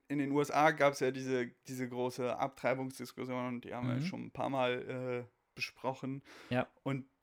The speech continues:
Speaker 1: eigentlich die Republikaner haben immer gesagt, das ist so, als würde man diesen, diesen, diesen Fötus töten, ja, als würde man ein Baby töten, eine Abtreibung.
Speaker 2: Ja,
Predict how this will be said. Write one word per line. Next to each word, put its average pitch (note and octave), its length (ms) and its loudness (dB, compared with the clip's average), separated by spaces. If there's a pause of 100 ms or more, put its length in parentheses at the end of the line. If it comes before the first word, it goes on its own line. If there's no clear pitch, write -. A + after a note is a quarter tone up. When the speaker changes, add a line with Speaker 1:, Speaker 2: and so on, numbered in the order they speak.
Speaker 1:
eigentlich D#3+ 400 4
die D3+ 100 0
Republikaner C#3 760 4
haben C#3+ 300 4
immer C3+ 200 0
gesagt, C3+ 380 2
das C3 160 2
ist C3 160 -4
so, C#3 180 8
als B2+ 220 4
würde C#3 180 4
man C3 240 2
diesen, B2+ 800 -4
diesen, B2 880 -8
diesen B2 520 -10
Fötus C3 600 -8
töten, C#3 480 2
ja, A2 120 -2
als B2+ 360 -6
würde B2+ 220 -2
man B2 180 -4
ein B2+ 140 -6
Baby B2+ 300 -4
töten, B2 420 -6
eine - 100 -6
Abtreibung. - 540 -8
Speaker 2:
Ja, D#3+ 160 -2